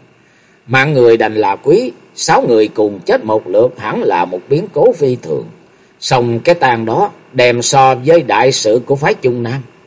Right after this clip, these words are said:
chẳng thấm vào đâu. Bởi từ xưa đến nay, có môn phái nào lại không có lúc phải hy sinh một vài đệ tử để bảo tồn danh dự chung?" Trung Nam phái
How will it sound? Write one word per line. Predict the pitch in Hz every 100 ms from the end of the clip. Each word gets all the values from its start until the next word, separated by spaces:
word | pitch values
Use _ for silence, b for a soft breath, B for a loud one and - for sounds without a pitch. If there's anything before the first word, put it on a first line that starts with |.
| _ -
chẳng | 101 160 156 127
thấm | 180 220
vào | 95 73 80
đâu. | 110 117 - _ b b b b -
Bởi | 143
từ | 127 113 110
xưa | 113 165
đến | 156 208 185
nay, | 156 147 - _
có | -
môn | 190 127 123
phái | 160 220
nào | 101 87 90
lại | 90 95 117
không | 120 123 123 113
có | 143 196
lúc | 170 233
phải | - 156
hy | 127 117 117
sinh | 131 127 123 - _ -
một | 95 -
vài | - 73 76 80
đệ | 95
tử | 107 95 147
để | 104 135
bảo | 113 143 214
tồn | 78 76 82
danh | 117 110
dự | 78 85 110
chung?" | 113 131 - - _ _ _ b b b b b b _
Trung | 170 131
Nam | 127 113
phái | 113 120 202